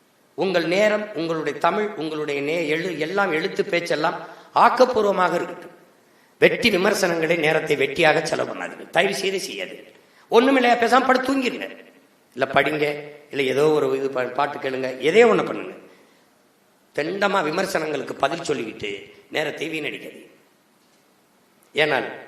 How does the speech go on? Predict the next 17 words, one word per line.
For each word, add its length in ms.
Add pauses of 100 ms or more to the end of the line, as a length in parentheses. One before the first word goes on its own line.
(180)
நம்மளிடத்தில் 580
வாதத்தில் 480
தோற்பவன் 520
அவதூற 280 (100)
கையில் 240
எடுப்பான், 300 (580)
அவன் 220
திட்டிக்கிட்டு 340
இருப்பான். 260
நீ 140
அதுக்கு 240
பதில 300
திட்டினா 400 (180)
அவன் 240
வெற்றி 240
அடைஞ்சிருவான். 400 (1400)
புறந்தள்ளிடு, 580